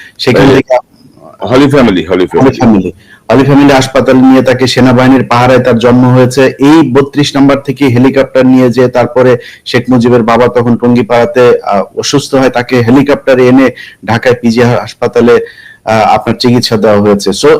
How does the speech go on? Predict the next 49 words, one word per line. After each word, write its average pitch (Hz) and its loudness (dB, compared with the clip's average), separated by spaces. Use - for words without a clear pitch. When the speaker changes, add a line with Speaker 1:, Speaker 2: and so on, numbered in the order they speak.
Speaker 1:
এইটা, 156 0
আহ, 117 0
এই 127 4
বাংলাদেশের 127 0
মানুষের 139 2
জন্য 143 0
কখনো 123 0
কোনো 117 -2
কাজ 107 -2
বয়ে 107 2
আনে 101 2
নাই। 92 -4
রক্ষী 117 -2
বাহিনী 131 2
থেকে 127 -2
শুরু 127 -2
করে 123 -4
সবকিছু 120 -6
সদর 113 -2
দপ্তর 110 -4
হিসাবে 107 -4
কাজ 104 -4
করেছে। 120 -4
এটা 156 -2
বাংলাদেশের 117 -2
ফ্যাসিবাদের 143 0
একটা 110 -2
সিম্পটম 131 0
হচ্ছে 120 -4
বত্রিশ 101 -2
নাম্বার, 92 -4
যে 123 -2
কারণে, 156 2
আহ, - -6
এটার 139 2
ঐতিহাসিক 139 0
আসলে, 131 0
আহ, 110 -4
মীর 120 2
জাফরের 127 2
যেমন 127 2
ঐতিহাসিক 127 0
আলোচনা 123 0
আছে, 131 0
এটা - 0
নিয়ে 120 2
সেই 113 0
আলোচনা, 107 -2
এটার 113 -4